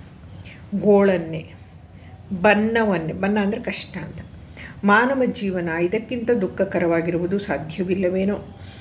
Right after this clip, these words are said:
ಬಡತನದ ಬೇಗೆಯಲ್ಲಿ ಬೆಂದು ಸೋಲಿನ ಶೂಲಗಳಿಂದ ನೊಂದು ಪ್ರತಿಕೂಲ ಪರಿಸ್ಥಿತಿಯ ಪೆಟ್ಟುಗಳನ್ನು ತಿಂದು ಪ್ರಿಯರಾದವರ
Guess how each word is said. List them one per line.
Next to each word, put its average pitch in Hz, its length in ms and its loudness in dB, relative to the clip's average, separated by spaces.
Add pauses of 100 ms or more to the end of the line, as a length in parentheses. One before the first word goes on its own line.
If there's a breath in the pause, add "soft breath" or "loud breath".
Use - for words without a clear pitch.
(220 loud breath)
ಬಡತನದ 294 500 4 (120)
ಬೇಗೆಯಲ್ಲಿ 185 640 0
ಬೆಂದು 220 520 -2 (260)
ಸೋಲಿನ 220 480 2
ಶೂಲಗಳಿಂದ 175 880 -2
ನೊಂದು 220 800 0 (460 loud breath)
ಪ್ರತಿಕೂಲ 262 640 0
ಪರಿಸ್ಥಿತಿಯ 190 680 0
ಪೆಟ್ಟುಗಳನ್ನು 196 840 0
ತಿಂದು 262 580 -2 (400 loud breath)
ಪ್ರಿಯರಾದವರ 170 720 2